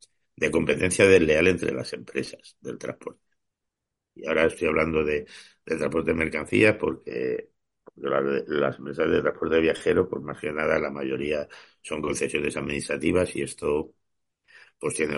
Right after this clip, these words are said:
tiene otro recorrido. Pero entre el, por, yo por lo que, por lo que he visto en todo el sector y por las conversaciones que he tenido con algunos empresarios y demás,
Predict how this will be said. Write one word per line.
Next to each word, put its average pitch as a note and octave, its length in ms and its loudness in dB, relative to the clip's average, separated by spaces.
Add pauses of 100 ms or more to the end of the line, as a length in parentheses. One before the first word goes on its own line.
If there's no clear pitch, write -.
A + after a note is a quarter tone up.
(120)
tiene D2+ 260 -6
otro C#2+ 220 -2
recorrido. C#2+ 640 -4
Pero B1+ 360 -6 (480)
entre D#2 1080 2
el, D#2 320 -2 (680)
por, E2+ 200 -6
yo G#2+ 160 6
por C3 140 8
lo D#2+ 180 4
que, C#2+ 500 0 (220)
por C#2 160 -4
lo C2+ 200 -4
que B1+ 680 -4 (840)
he F2 120 0
visto A2 400 2
en D2 160 -8
todo D#2 180 -2
el D2+ 100 -2
sector G#2+ 440 2
y E2+ 100 6
por C#2+ 240 -4
las C#2 220 -4
conversaciones D2 560 -8
que - 80 -6
he C#2+ 40 -4
tenido F2 380 2
con C#2+ 140 -4
algunos C#2 300 -8
empresarios C2+ 460 -6
y D#2+ 60 -2
demás, E2+ 360 0